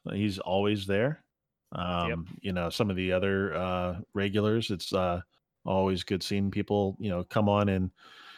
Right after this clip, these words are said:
Speaker 1: you know, give us ideas about what they wanna hear about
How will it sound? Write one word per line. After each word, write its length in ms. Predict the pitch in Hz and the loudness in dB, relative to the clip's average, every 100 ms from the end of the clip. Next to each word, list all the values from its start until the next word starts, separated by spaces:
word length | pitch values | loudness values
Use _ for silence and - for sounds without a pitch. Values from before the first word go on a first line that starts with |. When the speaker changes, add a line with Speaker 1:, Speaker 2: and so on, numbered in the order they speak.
| - | 0
Speaker 1:
you 60 | 110 | 4
know, 120 | 104 | 4
give 160 | 110 117 | 4 2
us 120 | - | 4
ideas 460 | 113 104 110 120 107 | 4 6 4 4 4
about 220 | 101 98 | 4 4
what 160 | 104 | 2
they 80 | 104 | 2
wanna 220 | 101 104 | 2 0
hear 220 | 90 202 110 | -2 0 0
about 340 | 120 135 | 0 0